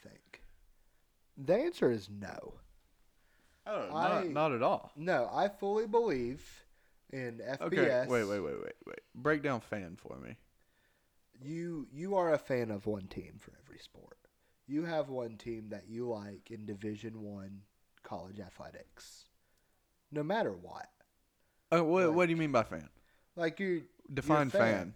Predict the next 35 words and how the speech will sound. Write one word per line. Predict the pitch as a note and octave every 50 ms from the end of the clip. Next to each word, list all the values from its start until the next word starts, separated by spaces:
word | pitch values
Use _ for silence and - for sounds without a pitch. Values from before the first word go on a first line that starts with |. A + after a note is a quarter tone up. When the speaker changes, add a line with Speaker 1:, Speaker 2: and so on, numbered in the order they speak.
| - - - - - -
Speaker 1:
Somebody | - - F3+ F3+ F#3 F#3 F#3+ F#3 F3+ F3+ F3 E3 E3 -
who | D#3+ D#3 D3+ C#3 C3 B2+ B2 B2 A#2+ A2+ A2 G#2+ - _ _ _ _
is | - B2 A2+
passionate | - - - C#3 C3+ B2+ - - D3 D3 C#3
about | C3 C#3 C#3 C#3 -
their | D#3 D3
team, | - - - B2+ A#2+ A#2+ A#2+ A#2 - - - - - - -
Speaker 2:
Uh-huh. | A#2+ A#2 A#2+ C3 D#3 - - -
Speaker 1:
wants | A2+ A#2+ B2 A2+ - -
them | C3 C3 C3 B2
to | - D3+
win, | D3 C3+ B2 A#2+ A2+ G#2+ G#2 G2+ G#2 G#2 - - - - - - -
Speaker 2:
Mm-hmm. | A#2 C#3 D#3 - - -
Speaker 1:
who | C3+ C3
pulls | A#2+ - - C3 B2+ B2+ B2+ A#2+
for | - - B2 G#2+
them, | G2+ G2 F#2 F#2+ F#2+ G2+ G#2+ - _ _ _ _ _ _
and | - D#3+ D#3+
at | D#3 C#3
least | C#3+ D3 C#3 - -
watches | A#2 A2+ - - G#2 -
one | G#2+ G#2 G2+
game | F2 - G#2 F#2+ G2
a | G#2
season. | - - - - - - - - _ _ _ _ _ _ _ _ _ _ _ _ -
Speaker 2:
Well, | - D#3+ E3 D#3
then | D3
I'm | D#3 E3+ D#3 A#2
a | G#2
Speaker 1:
You | C3+
Speaker 2:
fan | C3 A#2 G#2+ G2+ F#2+
Speaker 1:
know? |
Speaker 2:
of | D#2+ F#2+
multiple | A2 C3 G#3 G#3+ - - - - -
teams. | - - - - - - - -